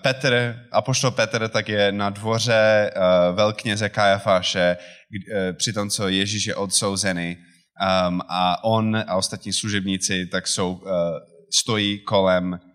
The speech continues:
ohniští z roz-, z rozpálených uhlíků. Eh, druhá taková scéna tak přichází, eh, ve dvacátém prvním kapitole Janového evangelia, kdy, eh, Ježíš čeká na břehu, eh, kole-,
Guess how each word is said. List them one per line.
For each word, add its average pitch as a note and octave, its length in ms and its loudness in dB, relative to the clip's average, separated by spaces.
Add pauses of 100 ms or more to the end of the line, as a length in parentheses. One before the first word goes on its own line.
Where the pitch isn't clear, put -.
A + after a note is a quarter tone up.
(580)
ohniští A#2 840 2
z F#2+ 100 -6
roz-, G2+ 300 -6
z G#2 80 -8
rozpálených G2+ 600 0
uhlíků. F2+ 460 -8
Eh, - 400 -2
druhá C#3+ 300 4
taková B2 340 4
scéna G2+ 680 0 (340)
tak G#2+ 160 0
přichází, G2+ 960 0
eh, F2+ 200 2
ve F#2 120 -4
dvacátém B2 460 2
prvním G#2+ 280 -6
kapitole F#2 680 0
Janového F#2+ 480 0
evangelia, E2+ 680 -2 (300)
kdy, F#2+ 520 -2
eh, F#2 340 -6
Ježíš G#2+ 400 0
čeká G2 320 2
na G2 180 0
břehu, G2 540 -2
eh, F2 800 0
kole-, G#2 360 4